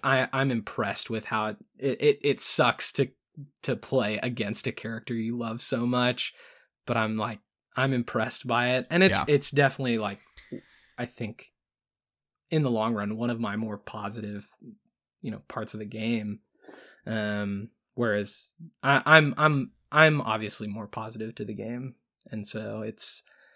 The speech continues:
Speaker 1: yeah, it was, it was a difficult, difficult part of the game.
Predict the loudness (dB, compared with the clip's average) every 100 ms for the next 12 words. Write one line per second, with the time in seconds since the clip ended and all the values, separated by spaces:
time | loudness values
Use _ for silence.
0 | _ -4 -2 -4 _ -2 0 0 0 0
1 | 0 -2 -4 -10 -12 -14 _ _ -8 -8
2 | -10 -16 _ _ _ _ -8 -6 -8 -10
3 | -10 -12